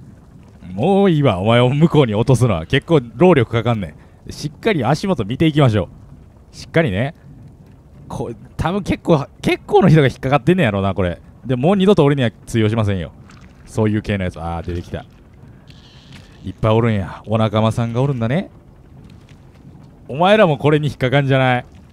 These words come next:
どう？これ、これであいつら引っかからんかったら俺の脳があいつら以下ってこと。へえ。<laughs> やっぱ引っかかるよね。わかるわかるわかる。めっちゃわかるわ。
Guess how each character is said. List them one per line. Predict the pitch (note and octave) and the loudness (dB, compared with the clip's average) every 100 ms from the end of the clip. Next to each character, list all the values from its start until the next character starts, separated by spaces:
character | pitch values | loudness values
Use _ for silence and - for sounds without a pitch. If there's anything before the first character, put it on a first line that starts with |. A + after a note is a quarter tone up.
| - - - | -20 -20 -2
ど | A2+ F#2 | 0 0
う？ | - - _ _ - - - - - - - - - - - - - - - - - - _ - - - - - - - | -4 -20 _ _ -20 -20 -20 -20 -20 -20 -20 -20 -20 -20 -20 -20 -20 -20 -20 -20 -20 -20 _ -20 -20 -20 -20 -20 -20 -20
こ | - C#3+ | -6 -4
れ、 | D3 - - | -4 -10 -2
こ | F3+ | 0
れ | G3 | 2
で | F#3+ | 2
あ | C3+ | 2
い | |
つ | B2+ D#3+ | 2 -2
ら | |
引 | A#2+ | -2
っ | - | -4
か | B2 | -2
か | B2+ | -2
ら | C3+ | -2
ん | |
か | C#3 | -2
っ | A2 | -2
た | G#2 | -4
ら | F#2 | 0
俺 | B2 C3+ | 2 2
の | C3 | 0
脳 | C3 B2 | 0 0
が | F#2 E2+ E2 | -2 -6 -6
あ | G#2+ | -6
い | A2 | -4
つ | A2 | -2
ら | G#2+ G#2 - | -2 -4 -8
以 | C#3+ | -6
下 | G2+ | -6
っ | |
て | - F#2+ | -6 -8
こ | F2+ | -8
と。 | - - - | -10 -20 -2
へ | D3+ | 0
え。 | A#2+ A#2 A2+ - D#3+ D3 - - - - A2+ - - - - - - - - B2 C3 - | 2 2 0 0 0 0 -6 -8 -12 -14 -14 -14 -14 -16 -20 -20 -20 -18 -10 -6 -6 -4
<laughs> | |
や | A2 A2 | -2 0
っ | F3 | 2
ぱ | G#3 | 0
引 | - | 0
っ | |
か | F#3+ G#3+ | -2 0
か | C4 | 2
る | |
よ | C#4+ F3+ | 4 4
ね。 | C3+ G2 | 2 2
わ | D3+ | 0
か | F#3+ | 2
る | G3+ | 2
わ | F3 | 2
か | E3 | 2
る | D#3+ | 2
わ | D3 | 2
か | D3+ | 0
る。 | C3+ | -2
め | B2+ | -4
っ | C#3+ | -4
ち | - | 0
ゃ | F#3 | 2
わ | G3 | 2
か | F#3 | 2
る | |
わ。 | C3 | 0